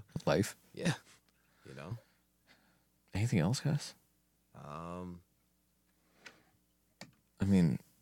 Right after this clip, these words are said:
Speaker 1: there's, there wasn't a whole lot of sports, and then me and J T thought football started this week for some reason, so that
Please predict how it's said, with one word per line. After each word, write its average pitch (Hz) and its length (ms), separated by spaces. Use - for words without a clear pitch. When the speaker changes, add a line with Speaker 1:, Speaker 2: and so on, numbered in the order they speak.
Speaker 1:
there's, 143 320
there 135 300
wasn't 135 260
a 151 60
whole 131 160
lot 143 120
of 123 80
sports, 135 380
and 95 100
then 92 260
me 104 120
and 110 80
J 101 100
T 113 200
thought 101 240
football 98 280
started 92 240
this 90 140
week 104 160
for - 80
some 85 180
reason, 85 260
so 90 120
that 92 220